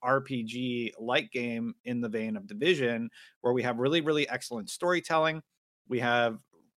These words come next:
uh, R P G-like mechanics for R P G fans like myself, fans of, like, Destiny and Division two, Warlords of New York, and such. And, um, I, I think it could be really, really interesting.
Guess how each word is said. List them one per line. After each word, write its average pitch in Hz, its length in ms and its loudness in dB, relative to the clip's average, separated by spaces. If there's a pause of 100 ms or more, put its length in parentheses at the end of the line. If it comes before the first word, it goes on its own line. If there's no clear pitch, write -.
(240)
uh, 120 320 2
R 135 160 4
P 135 140 -2
G-like 135 380 0
mechanics 139 440 -2
for 113 200 -2
R 120 80 2
P 135 120 -4
G 117 140 -6
fans 123 240 -2
like 120 140 -4
myself, 123 420 0
fans 120 240 -2
of, 110 60 -14
like, 110 180 -2 (300)
Destiny 117 480 0
and 113 100 -2
Division 107 380 -4
two, 113 520 -2
Warlords 110 380 -2
of 113 80 -6
New 110 80 -2
York, 107 380 -4
and 110 120 -6
such. - 400 -6 (480)
And, 117 480 0
um, 110 380 -4 (220)
I, 147 300 6
I 160 60 10
think 180 240 2
it - 120 0
could 147 200 0
be 135 240 2
really, 135 340 2
really 139 280 2
interesting. 165 680 -2